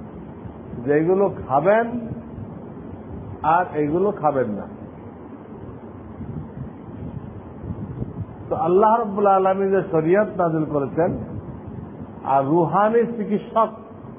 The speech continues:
সৃষ্টি করেছেন, তারাও কিন্তু দুই ধরনের কথা বলছে, এই, এই কাজগুলো করতে হবে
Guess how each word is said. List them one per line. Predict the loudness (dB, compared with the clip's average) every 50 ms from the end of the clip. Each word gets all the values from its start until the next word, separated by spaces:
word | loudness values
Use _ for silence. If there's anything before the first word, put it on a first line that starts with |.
| -16 -14 -12 -10 -10 -10 -10 -2
সৃষ্টি | 2 2 2 2 2 -2 -4 0
করেছেন, | 2 2 2 0 0 0 2 2 2 0 -2 -6 -8 -8 -8 -10 -10 -14 -14 -14 -12 -12 -12 -12 -12 -12 -12 -12 -12 -12 -12 -12 -12 -12 -14 -14 -14 -10 -2
তারাও | 2 4 6 6 6 4 4
কিন্তু | 2 0 2 2 2
দুই | 4 4 4 4 4
ধরনের | 6 6 6 4 4 2 2 4
কথা | 4 4 4 4 4
বলছে, | 4 2 -2 -4 -6 -8 -10 -8 -8 -8 -8 -8 -10 -14 -16 -16 -16 -16 -14 -14 -14 -14 -14 -12 -12 -12 -12 -14 -14 -12 -12 -10 -2 2
এই, | 6 6 8 8 8
এই | 6 4 4
কাজগুলো | 6 6 4 4 4 2 4 4 4 4 4
করতে | 4 2 2 4 4 6 6
হবে | 8 8 6 4 4